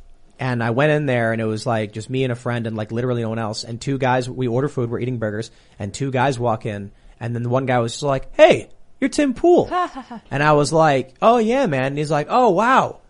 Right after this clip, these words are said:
Speaker 1: He, and I think, I think he was saying he was from, like, the U S and he was there visiting and just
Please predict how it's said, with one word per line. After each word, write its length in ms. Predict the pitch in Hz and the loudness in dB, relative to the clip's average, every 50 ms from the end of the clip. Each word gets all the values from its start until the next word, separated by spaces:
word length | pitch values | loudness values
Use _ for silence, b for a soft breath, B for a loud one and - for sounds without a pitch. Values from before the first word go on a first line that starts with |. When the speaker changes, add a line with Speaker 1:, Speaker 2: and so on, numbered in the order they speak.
| _ - - | _ -18 -12
Speaker 1:
He, 180 | - 131 127 - | -10 -10 -8 -6
and 240 | 135 151 139 123 | -4 -4 -2 -2
I 80 | 131 139 | -2 -2
think, 200 | 127 127 143 139 - | -2 -4 -6 -4 -4
I 60 | 135 | -4
think 180 | - - 175 - | -2 -2 -2 0
he 80 | - | -2
was 100 | 160 139 | -2 0
saying 160 | - 151 143 139 | 0 0 0 0
he 40 | 143 | -2
was 100 | 135 - | -2 -2
from, 140 | - 143 | -2 0
like, 160 | 135 131 123 123 | 0 -2 -2 -2
the 100 | - 120 | -2 -2
U 160 | 120 120 117 | 0 0 2
S 200 | 120 143 151 - | 0 0 0 -2
and 80 | 131 | -4
he 40 | 123 | -4
was 140 | 120 117 107 | -4 -2 -2
there 160 | 117 123 120 | 0 0 0
visiting 420 | 107 117 117 110 135 143 151 156 143 | 0 -2 -4 -4 -4 -4 -4 -4 -4
and 60 | 120 | -4
just 180 | 110 117 - | -6 -8 -10